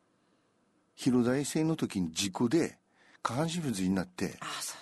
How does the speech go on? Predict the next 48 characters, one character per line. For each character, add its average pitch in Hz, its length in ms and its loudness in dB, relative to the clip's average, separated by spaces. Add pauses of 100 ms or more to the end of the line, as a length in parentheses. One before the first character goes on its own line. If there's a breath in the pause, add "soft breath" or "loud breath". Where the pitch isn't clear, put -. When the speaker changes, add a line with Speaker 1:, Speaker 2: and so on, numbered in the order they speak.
(140)
Speaker 2:
う - 60 -16
で 165 80 -16
す - 80 -14
か。 110 60 -4
Speaker 1:
で、 113 60 2
ま 117 120 4
あ、 110 500 -4
同 127 120 4
じ 156 280 -2 (580)
車 131 300 4
椅 135 40 2
子 135 140 -6
で 156 60 0
も 156 120 2
ね、 92 280 -2 (100)
Speaker 2:
う 220 120 2
ん。 220 40 2
Speaker 1:
か 202 140 0
な 135 100 0
り 151 60 -4
ハ - 220 -4
ー 143 40 -4
ド 147 100 -2
で、 147 140 0 (380 loud breath)
ふ-、 - 120 -14 (180)
ひ - 120 0
ょ 285 60 6
い - 40 4
っ - 20 -6
て - 140 -8
こ 123 120 0
う - 20 -8
車 120 300 2
椅 156 40 0
子 180 100 -4
に 185 80 2
自 120 160 0
分 110 140 4
で 151 60 2
乗 160 160 2
れ 160 100 4
る 170 120 2
人 143 180 -2
い - 20 2
る 80 80 -4
で 92 100 -6
し - 100 -6
ょ。 - 100 -12